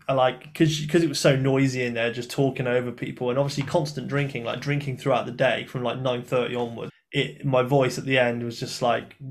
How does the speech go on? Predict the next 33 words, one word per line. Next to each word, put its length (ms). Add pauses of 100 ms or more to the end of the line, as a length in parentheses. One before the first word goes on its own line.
r-, 220
it's 180
just, 320
yeah, 300
it 200
hurt 280 (120)
a 100
lot. 400
I 80
haven't 140
been 120
in 100
that 140
situation 500
for 120
quite 400
a 20
while. 420 (300)
<laughs> 60 (440)
But 140
it 100
was 140
all 140
good. 260
And 80
as 160
you 40
can 160
see, 280
we've 160
changed 320
our 120
names. 640